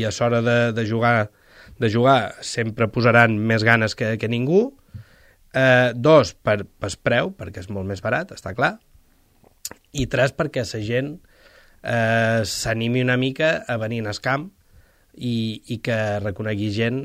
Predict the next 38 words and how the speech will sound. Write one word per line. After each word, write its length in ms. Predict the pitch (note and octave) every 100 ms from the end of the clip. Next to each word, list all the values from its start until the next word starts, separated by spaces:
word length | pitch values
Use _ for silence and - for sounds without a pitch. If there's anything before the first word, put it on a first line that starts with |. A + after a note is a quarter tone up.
| -
eh, 720 | A2 G#2+ G2+ G2 G2 G2 F#2+
d'aquí, 440 | F#2+ F2+ - B2+ D#3+
eh, 540 | A2+ G2 G2 G2 F#2+
a 40 | G2
dins 200 | G2 G2+
el 120 | F2+
terreny 240 | A2 G2+ G#2
de 120 | G2
joc. 260 | F#2+ F#2+ - _ _ _ _ _ - - - - - - -
I, 640 | D#3 D#3 D#3 D3 C#3+ D3 -
i, 100 | D3
bueno, 280 | C#3+ C3+ D#3+ -
eh, 380 | B2 B2 A#2+ A#2+
vàrem 460 | A#2+ B2+ B2 A#2+ G#2+
tenir 240 | A#2+ B2 A#2+
també, 220 | A#2+ B2+
hem 80 | A#2
tingut 360 | G#2+ G#2 A2+ - -
mala 300 | A#2 A2+ A2+
sort, 240 | E3+ D#3+
com 160 | D#3 A#2 G#2 G2 G2 G#2+
lesions, 640 | G#2 A2+ D#3 F#3+ A3 - - - -
i 140 | B2+
és 140 | A#2+ A2
el 80 | A#2
que 140 | A#2+
va 140 | A#2 A2+
propiciar 460 | C3+ A2+ A2+ C3 A2
aquest 160 | A#2+ G#2+
dia 180 | A#2+ C3+
que 140 | C#3+
passàs 300 | C3 G#2+ A2 A#2
això, 380 | - C3 G2 G2
i 240 | A2+ A2+
dos 220 | G#2+ B2
baixes 400 | G#2+ B2 - C#3
de 80 | B2
dos 140 | A2+